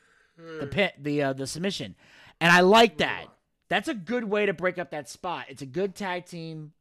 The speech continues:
Speaker 1: uh, break. It's unique only to tag team matches, and it does amazing work. So it's just, it's a very well done spot in tag matches, and I love it.
Speaker 2: You love it?
Speaker 1: Love it.
Speaker 2: Love it.
Speaker 1: So then in the end, um,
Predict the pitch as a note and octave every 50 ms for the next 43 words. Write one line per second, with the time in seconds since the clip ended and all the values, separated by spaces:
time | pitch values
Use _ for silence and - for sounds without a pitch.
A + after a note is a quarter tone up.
0 | - - C#3+ C#3 C3+ C3+ A#2 - C3 B2 A#2+ B2+ D3+ - - _ _ _ _ _
1 | - C#3+ C3 - D3+ D#3 D#3 E3+ F#3+ G3+ G3 - - - E3 E3+ F3 F3 E3 D3+
2 | - E3 D#3 C#3+ C#3+ - D3 C#3+ C3+ C3 A#2+ A#2 A2+ - - B2+ B2 C3 B2+ -
3 | _ _ _ _ _ _ _ - - C#3+ C#3+ C#3+ D3 D3 D3+ D3+ C3+ A#2+ D#3+ D3+
4 | D3 D3 C#3+ C#3+ C#3+ C#3+ C#3 C3 - - _ _ _ _ _ _ _ _ _ _
5 | _ _ _ _ _ _ _ _ _ _ _ _ _ _ _ _ - - D#3 D#3+
6 | E3 E3+ E3+ E3 C#3+ D#3+ E3+ F3 F#3+ G3+ D#3+ - - _ - - - E3+ D3+ D3
7 | - - - E3 D3 - - D#3 - E3+ D3 B2+ B2+ F3+ F#3 G3+ A3+ A3+ G#3 F#3
8 | F#3 F#3 F3+ D#3+ F3 E3+ D#3+ D#3 C3+ - - - D3 D3 D3 C3 C3+ C#3 C3+ B2+
9 | B2 C3+ C#3 C#3 C#3+ D3 D3 C#3+ - F3 F3+ D#3 - _ _ _ _ _ _ _
10 | _ - C#3+ C#3+ C#3 C#3 C3+ C3+ C3 C3 C3 C3 C3 B2+ A2+ F#2 D2+ _ _ _
11 | _ _ _ _ _ _ _ _ _ D3+ D#3+ E3+ F#3 G3 A3 A3+ C4 C4 - _
12 | _ _ _ _ _ - A2+ C3+ C#3 C#3 A#2 G2+ E2+ - _ _ _ _ _ _
13 | A2 C3+ D#3+ E3+ E3+ F3 - _ _ _ _ _ - D#3 D#3+ E3+ F#3 G3 G3 F#3+
14 | F#3+ F#3+ G#3 A3 G#3+ G3 G3 F#3+ G3 G#3 G#3+ A3 - - D3+ D#3 D3+ D#3 D3+ D3+
15 | D3+ D3+ D3+ D3 D3 D3 D3 C#3+ C#3